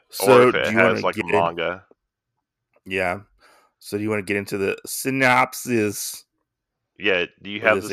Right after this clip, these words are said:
Speaker 1: anime?
Speaker 2: synopsis for us?
Speaker 1: Yeah, so the premise is a seventeen-year-old high school sophomore, Kaname So-, Sodo, accepts an online invitation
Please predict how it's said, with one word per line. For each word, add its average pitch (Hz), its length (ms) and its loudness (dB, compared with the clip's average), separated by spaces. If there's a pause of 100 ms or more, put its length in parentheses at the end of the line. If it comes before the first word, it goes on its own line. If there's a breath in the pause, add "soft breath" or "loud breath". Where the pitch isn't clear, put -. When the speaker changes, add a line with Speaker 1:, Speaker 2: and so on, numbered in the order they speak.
Speaker 1:
anime? 101 280 0
Speaker 2:
synopsis 113 220 -12
for 107 280 -10
us? - 140 -16 (1300 soft breath)
Speaker 1:
Yeah, 107 580 4
so 117 880 4 (140)
the 113 140 -4
premise 160 600 4
is 101 500 0 (540)
a - 80 -12
seventeen-year-old 147 1160 2
high 113 300 0
school 131 580 -6
sophomore, 101 880 0 (760)
Kaname 175 680 6 (1800)
So-, 151 540 6 (120)
Sodo, 120 800 6 (680 soft breath)
accepts - 640 4
an 120 100 2
online 151 600 6
invitation 117 800 0